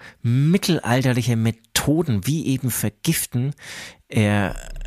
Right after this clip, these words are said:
würd ich sagen, schlägt jeden nieder, der irgendwie gegen ihn ist. Das ist so ein Größenwahn. Es ist so alles andere als die Entwicklungen, äh, der letzten zwanzig Jahre, die alle in eine andere Richtung gehen,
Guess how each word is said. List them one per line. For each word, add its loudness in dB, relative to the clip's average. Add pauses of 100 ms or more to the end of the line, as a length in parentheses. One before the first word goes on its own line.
(200)
würd 0
ich 2
sagen, 2 (120)
schlägt 0
jeden 2
nieder, 2
der 0
irgendwie 2
gegen 2
ihn 0
ist. -2 (380)
Das -2
ist 2
so 2
ein 0
Größenwahn. 0
Es 0
ist 2
so 0 (400)
alles 2 (100)
andere 2 (760)
als 2
die 0
Entwicklungen, 2
äh, 2
der 2
letzten 2
zwanzig 2
Jahre, 2
die 0
alle 2
in 2
eine 0
andere 2
Richtung 0
gehen, 0